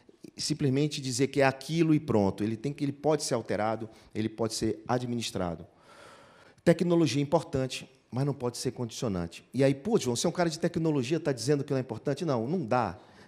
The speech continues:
pra você implantar um S A P, um totos ou qualquer coisa na sua empresa e achar que você vai aprender gestão porque tem que, o input tem que ser conforme o software manda. Tem processos anteriores do que esse. Claro que o software ajuda. E não é só a tecnologia que vai te ajudar a fazer isso.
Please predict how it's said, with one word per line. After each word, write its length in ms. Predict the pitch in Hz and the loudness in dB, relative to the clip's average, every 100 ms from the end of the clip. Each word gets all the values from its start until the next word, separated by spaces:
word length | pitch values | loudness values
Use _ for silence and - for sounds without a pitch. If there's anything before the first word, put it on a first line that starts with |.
| _ | _
pra 100 | 113 | -6
você 300 | 120 117 120 | -4 -4 -4
implantar 560 | 123 131 117 101 98 | -2 -2 -2 -4 -4
um 260 | 98 101 101 | -4 -4 -4
S 220 | 104 - | -4 -2
A 60 | 92 | -6
P, 340 | - 107 117 | -4 -2 -2
um 120 | 95 | -4
totos 460 | 82 - 113 - 85 | -6 -2 -2 -4 -10
ou 60 | 90 | -10
qualquer 300 | - - - | -8 -6 -4
coisa 280 | 117 110 | -2 0
na 60 | 95 | -2
sua 160 | - 92 | -6 -6
empresa 440 | 104 135 117 87 - - | 0 0 0 -2 -10 -14
e 80 | - | -6
achar 200 | 117 131 | -4 -4
que 60 | - | -6
você 80 | 123 | -2
vai 100 | 127 | -2
aprender 480 | 127 143 123 139 131 | 0 0 2 2 2
gestão 400 | 117 - 131 135 | 0 -2 -4 -4
porque 300 | 131 - 127 | -6 -6 -6
tem 180 | 131 | -4
que, 100 | 120 | -6
o 80 | 127 | -6
input 540 | 120 120 151 156 - - - | -6 0 -2 -2 -8 -16 -16
tem 120 | - 123 | -10 -4
que 60 | |
ser 100 | - | -4
conforme 400 | - 127 131 131 | -2 -4 -4 -4
o 20 | |
software 380 | 127 127 120 139 | -4 -6 -6 -6
manda. 340 | 131 104 87 - _ _ _ _ _ _ - _ | -4 -4 -6 -12 _ _ _ _ _ _ -20 _
Tem 140 | 117 | -8
processos 480 | 123 120 - 117 110 | -4 -4 -2 -4 -4
anteriores 600 | 123 123 117 110 113 95 | -6 -4 -2 -2 -2 -6
do 100 | 90 | -10
que 140 | - | -6
esse. 260 | 87 80 - | -6 -6 -8
Claro 280 | - 120 131 | -2 -2 -2
que 100 | 110 | -6
o 40 | |
software 360 | - 104 - 98 | -8 -8 -6 -6
ajuda. 360 | 85 92 82 80 - - 139 - | -6 -8 -8 -12 -20 -20 -20 -8
E 80 | 113 | 0
não 120 | 135 | 2
é 60 | 151 | 2
só 160 | 156 | 0
a 40 | 151 | -4
tecnologia 640 | 143 139 139 135 104 117 | -4 -2 0 0 0 -2
que 100 | 104 | -2
vai 120 | 101 | -4
te 120 | - | -4
ajudar 320 | 90 92 92 | -6 -4 -4
a 20 | 85 | -4
fazer 300 | 90 87 87 | -6 -6 -6
isso. 320 | 80 - | -6 -10